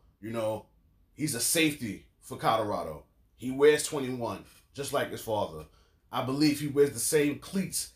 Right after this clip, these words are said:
that his father wore. The same thing could be said for Shedeur. So I love it, you know.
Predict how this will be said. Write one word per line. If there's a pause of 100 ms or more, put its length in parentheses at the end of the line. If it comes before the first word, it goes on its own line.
(240)
that
his
father
wore. (600)
The
same
thing
could
be
said
for
Shedeur.
So
I
love
it,
you
know.